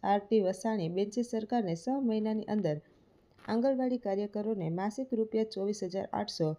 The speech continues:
અને સહાયકો રૂપિયા વીસ હજાર ત્રણસોનું વેતન ચૂકવવામાં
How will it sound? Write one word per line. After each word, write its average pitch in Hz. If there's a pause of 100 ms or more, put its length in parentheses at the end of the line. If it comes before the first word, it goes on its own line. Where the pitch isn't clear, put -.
(680)
અને 208
સહાયકો 240
રૂપિયા 220
વીસ 220
હજાર 247
ત્રણસોનું 202
વેતન 214
ચૂકવવામાં 202